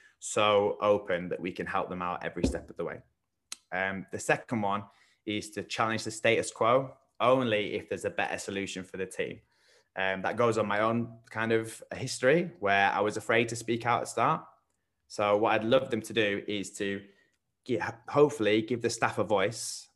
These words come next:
and for their voice to affect change. Like, we all go through report season, and at the end of the report season, someone's created a better way to do it, but that hasn't been shared with the team at the start. So hopefully by giving people a voice and making them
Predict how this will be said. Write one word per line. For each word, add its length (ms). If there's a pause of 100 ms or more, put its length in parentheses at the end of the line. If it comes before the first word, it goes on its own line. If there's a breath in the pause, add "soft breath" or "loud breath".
(120)
and 160
for 120
their 240
voice 400
to 160
affect 360
change. 500 (440)
Like, 200
we 120
all 100
go 140
through 160
report 400
season, 500 (440)
and 120
at 100
the 100
end 120
of 80
the 60
report 360
season, 340
someone's 400
created 360
a 80
better 280
way 240
to 120
do 120
it, 260 (420)
but 140
that 120
hasn't 480
been 240
shared 440
with 100
the 80
team 300
at 80
the 60
start. 360 (560)
So 160
hopefully 720 (480)
by 160
giving 260
people 260
a 60
voice 500
and 140
making 360
them 260